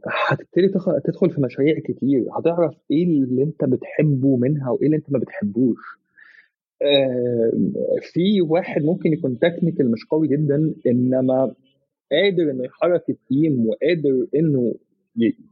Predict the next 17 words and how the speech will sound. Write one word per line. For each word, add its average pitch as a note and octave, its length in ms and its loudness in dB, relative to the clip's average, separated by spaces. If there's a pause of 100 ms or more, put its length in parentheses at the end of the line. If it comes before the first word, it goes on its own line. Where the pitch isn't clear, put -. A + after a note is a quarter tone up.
(420)
يخلي D3+ 300 2
الناس D#3+ 200 -2
تشتغل D#3+ 280 0
مع A2 100 -2
بعض، C3+ 480 0
ده - 60 4
موجودة. D3 520 0 (920)
آه... A2+ 400 0 (760)
الشخص D#3+ 300 0
ده E3+ 160 2
هيبتدي E3 280 0
يتحرك C#3+ 680 -2
في B2+ 60 -6
سكة - 300 -2
project C#3+ 340 0
management C3 760 0
أو G#2 380 2